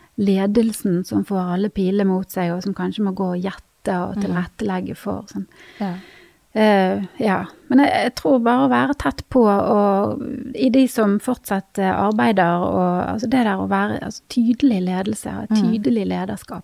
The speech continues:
Speaker 1: og hva er nå det, sant?
Speaker 2: Ja. <laughs>
Speaker 1: Eh, ja, men, eh,
Speaker 2: Jeg tenker, eh, le-, en leder har jo også en krise, og står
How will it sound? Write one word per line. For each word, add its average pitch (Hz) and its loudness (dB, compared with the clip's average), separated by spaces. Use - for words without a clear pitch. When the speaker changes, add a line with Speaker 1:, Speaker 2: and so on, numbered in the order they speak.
Speaker 1:
og 240 -12
hva 247 -2
er 202 -2
nå 180 -4
det, - -10
sant? 220 -6
Speaker 2:
Ja. 226 0
<laughs> 202 0
Speaker 1:
Eh, 214 2
ja, 208 0
men, 226 6
eh, 202 0
Speaker 2:
Jeg 285 -10
tenker, 302 2
eh, 254 4
le-, 240 2
en 269 4
leder 269 4
har 233 4
jo 208 4
også 180 2
en 185 2
krise, 208 0
og 214 2
står 233 2